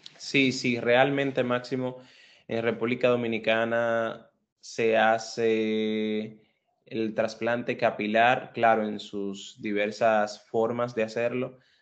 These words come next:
desde la década mil novecientos noventa.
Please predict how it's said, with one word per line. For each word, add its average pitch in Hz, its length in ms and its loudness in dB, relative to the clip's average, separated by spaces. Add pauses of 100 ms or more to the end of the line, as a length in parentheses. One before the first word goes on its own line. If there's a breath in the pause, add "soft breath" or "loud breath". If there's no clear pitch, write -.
(140 soft breath)
desde 110 340 0
la 107 140 2
década 113 760 4
mil 123 480 -2
novecientos 110 920 -6
noventa. 98 800 -6